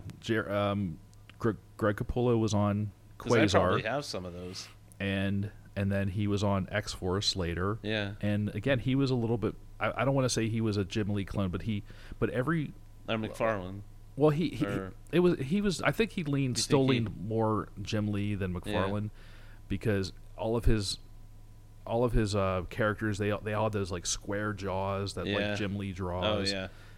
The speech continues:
Speaker 1: And, um, yeah, just, just, like,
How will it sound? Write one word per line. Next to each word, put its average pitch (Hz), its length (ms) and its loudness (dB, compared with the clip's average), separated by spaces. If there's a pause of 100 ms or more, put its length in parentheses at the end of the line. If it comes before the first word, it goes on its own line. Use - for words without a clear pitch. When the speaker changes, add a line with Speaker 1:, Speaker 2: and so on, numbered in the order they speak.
(120)
Speaker 1:
And, 95 440 -4 (760)
um, 90 420 0 (100)
yeah, 180 120 4
just, - 260 -4 (140)
just, - 280 -2
like, 185 140 0